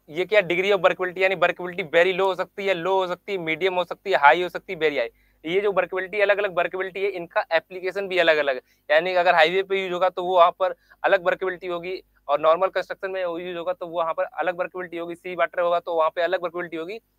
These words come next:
इस प्रकार यहाँ degree of workability दे रखी है। इसका slump value जो निकल के आएगी, यानी particular level से कितना नीचे fall करेगा, वो यहाँ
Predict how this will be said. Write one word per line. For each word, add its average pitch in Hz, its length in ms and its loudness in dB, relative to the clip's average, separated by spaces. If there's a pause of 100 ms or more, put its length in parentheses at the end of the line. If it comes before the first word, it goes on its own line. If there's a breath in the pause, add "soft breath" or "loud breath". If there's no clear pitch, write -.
(120)
इस 151 100 -20
प्रकार 175 240 2
यहाँ 175 260 2 (340)
degree 170 220 -2
of 165 80 -6
workability 175 440 -2
दे 156 120 -2
रखी 135 300 -8
है। 120 80 -10 (300)
इसका - 280 0
slump 190 360 -2
value 202 200 0
जो 214 60 -6
निकल 196 260 -4
के 190 60 -2
आएगी, 180 220 0
यानी 190 180 -2
particular 190 500 -4
level 180 300 -4
से 196 80 -16
कितना 185 280 -8
नीचे 190 220 -10
fall 175 280 4
करेगा, 135 360 0 (280)
वो 180 80 0
यहाँ 180 140 6